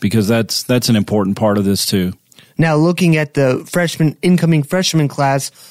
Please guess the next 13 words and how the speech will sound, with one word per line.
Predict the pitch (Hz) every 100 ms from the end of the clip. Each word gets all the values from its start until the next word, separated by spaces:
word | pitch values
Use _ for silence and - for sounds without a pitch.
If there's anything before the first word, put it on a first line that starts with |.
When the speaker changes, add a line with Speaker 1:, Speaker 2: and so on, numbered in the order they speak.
| -
Speaker 2:
uh, | 143 143
what | 139 143 220
makes | 190 196 156
this | 160 180 -
group | 151 151 160 143
overall | - 156 143 139 147
stand | 156 - 165 151
out, | 151 151
and | 139
what | 143 160
can | 160
we | 151
expect | 139 - 151 139 -